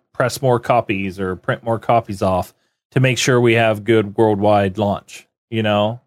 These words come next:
And it's just like, well, for everybody that bought it digital, the digital version,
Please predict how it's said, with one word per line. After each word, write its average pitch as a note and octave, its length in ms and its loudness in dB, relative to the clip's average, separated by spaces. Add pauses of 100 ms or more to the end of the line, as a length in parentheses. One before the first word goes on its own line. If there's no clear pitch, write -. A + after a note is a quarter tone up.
(120)
And B2 120 0
it's B2+ 140 0
just C3+ 160 -2
like, B2+ 260 0
well, C3+ 300 2
for B2+ 200 -4
everybody C#3 500 2
that A#2+ 180 2
bought B2+ 200 4
it A2+ 160 -2
digital, A2 640 -2 (200)
the A#2 120 -2
digital A#2+ 460 0
version, A#2 540 0